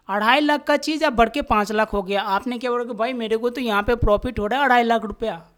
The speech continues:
आपने जो खरीदा था, जो कॉन्ट्रैक्ट किया था, वो कॉन्ट्रैक्ट बेच दिया मार्केट में। अब आपको प्रॉफिट कितने हुआ यहाँ पे, अढ़ाई लाख का प्रॉफिट हुआ, क्योंकि आपने जो किया था वहाँ पे अढ़ाई लाख का कॉन्ट्रैक्ट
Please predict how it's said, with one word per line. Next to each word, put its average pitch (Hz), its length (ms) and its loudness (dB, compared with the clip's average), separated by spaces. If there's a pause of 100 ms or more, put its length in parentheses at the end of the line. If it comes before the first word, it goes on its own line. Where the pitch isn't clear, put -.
आपने 233 440 -4
जो 208 340 2 (680)
खरीदा 214 400 2
था, 294 100 -2
जो 240 140 0
कॉन्ट्रैक्ट 226 480 0
किया 254 160 -2
था, 311 120 -2
वो 262 120 4
कॉन्ट्रैक्ट 220 440 0
बेच 180 260 -6
दिया 160 220 -10
मार्केट 151 420 -14
में। 151 140 -18 (840)
अब - 380 0 (320)
आपको 226 300 0
प्रॉफिट 262 420 4
कितने 320 300 -2
हुआ 240 200 6
यहाँ 185 240 -2
पे, - 100 -6
अढ़ाई 202 340 0
लाख 262 220 2
का 294 80 4
प्रॉफिट 294 440 4
हुआ, 180 180 -6 (1120)
क्योंकि - 200 -14 (160)
आपने 277 460 2
जो 311 160 2
किया 254 520 2
था 269 500 -2
वहाँ 196 360 2
पे 302 280 -4 (540)
अढ़ाई 208 260 2
लाख 269 180 2
का 294 120 2
कॉन्ट्रैक्ट 277 760 0